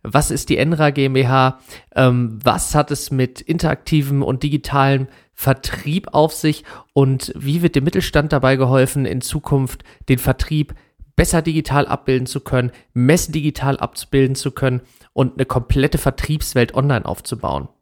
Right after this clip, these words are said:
Das wird uns Arne heute mal so ein bisschen zeigen und erklären. Und darüber hinaus werden wir natürlich erfahren, wo und wie er lebt. Und, äh, ja, ein kleiner Teaser.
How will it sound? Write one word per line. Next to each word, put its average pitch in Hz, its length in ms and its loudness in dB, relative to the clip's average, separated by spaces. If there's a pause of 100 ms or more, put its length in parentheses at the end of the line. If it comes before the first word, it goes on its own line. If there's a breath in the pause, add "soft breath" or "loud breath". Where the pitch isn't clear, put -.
(880 loud breath)
Das 175 240 2
wird 185 120 -2
uns 151 160 -2
Arne 151 260 2
heute 151 240 2
mal 135 160 2
so 135 60 0
ein 131 80 -2
bisschen - 240 -6
zeigen 170 320 0
und 139 120 0
erklären. 139 460 2
Und 139 140 2
darüber 135 240 4
hinaus 135 340 2
werden 135 180 2
wir 127 60 2
natürlich 127 380 -2
erfahren, 127 500 0 (300)
wo 139 220 6
und 143 220 0
wie 143 140 0
er - 80 2
lebt. 123 460 2 (400 soft breath)
Und, 135 540 2
äh, 127 220 4
ja, 139 480 2 (360)
ein 127 240 0
kleiner 160 400 2
Teaser. 151 600 2